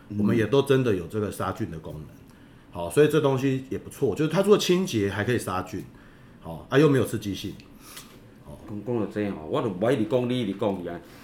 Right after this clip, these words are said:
Speaker 2: 无，我一直讲着，我就甲专业的一寡
Speaker 1: 这，这，这个有一个物件吼，讲实在，我，我咧做消毒吼，疫情拄开来的时阵吼，嘿，因为有讲签契约，迄袂使互白讲的，
Speaker 2: 嗯。
Speaker 1: 咱有去用征召嘛，咱有去用征召去斗相共，人无够人手，咱去消毒啊，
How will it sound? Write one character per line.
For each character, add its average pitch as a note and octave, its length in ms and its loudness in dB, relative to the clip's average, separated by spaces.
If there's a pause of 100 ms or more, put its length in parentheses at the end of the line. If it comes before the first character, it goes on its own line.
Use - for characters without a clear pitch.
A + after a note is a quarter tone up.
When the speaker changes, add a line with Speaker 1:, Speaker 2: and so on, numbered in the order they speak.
(120)
Speaker 2:
无， C3 100 0
我 G#3 120 8
一 G#3 80 10
直 D#3 120 8
讲 D#3+ 220 8
着， C3 100 8
我 F3+ 100 8
就 D#3 60 6
甲 A2+ 100 4
专 B2 240 4
业 B2 80 6
的 A#2 340 4
一 A#2 40 -2
寡 - 0 -
Speaker 1:
这， D#3+ 260 4
这， G#3+ 160 8
这 A3+ 100 8
个 G3 60 6
有 E3 80 2
一 B2+ 100 2
个 B2 180 4
物 A2 200 2
件 A2 300 0
吼， F#2 180 -4
讲 C#3+ 120 2
实 G#2 80 -6
在， F2 380 -6
我， C3+ 220 -2
我 D3+ 100 2
咧 E3 80 4
做 D#3+ 160 2
消 G#2 200 0
毒 G2 140 -2
吼， E2+ 320 -8 (280)
疫 E3 100 -2
情 G2+ 180 -2
拄 B2+ 120 0
开 G#2+ 140 -4
来 F2 100 -4
的 E2+ 60 -6
时 F2 100 -12
阵 E2+ 220 -10
吼， D#2 180 -10
嘿， C3 120 -4 (540)
因 G2+ 100 -2
为 F#2+ 220 0
有 - 80 -12
讲 G#2+ 280 -4
签 F#2 200 -10
契 A#2 200 -2
约， F#2+ 60 2
迄 G#2 140 0
袂 F2+ 120 -2
使 F2 80 -6
互 F#2 120 -2
白 D#2 200 -10
讲 F2+ 120 -6
的， D2 160 -10
Speaker 2:
嗯。 E2+ 80 -4
Speaker 1:
咱 A2+ 100 0
有 G#2 60 0
去 G#2+ 60 -2
用 G2 120 0
征 G#2+ 220 0
召 G2+ 220 0
嘛， F#2+ 100 0
咱 C#3 100 0
有 B2+ 60 2
去 C3+ 40 2
用 A#2+ 120 2
征 B2 160 0
召 B2 180 0
去 C3 60 0
斗 B2+ 160 0
相 G2+ 160 -2
共， G2+ 140 -2
人 F#2+ 140 -2
无 G2 140 -2
够 A#2 160 0
人 G2+ 200 0
手， A#2 160 -4
咱 A2 180 0
去 G#2+ 60 -4
消 F#2 200 -4
毒 F2 180 -8
啊， E2 200 -10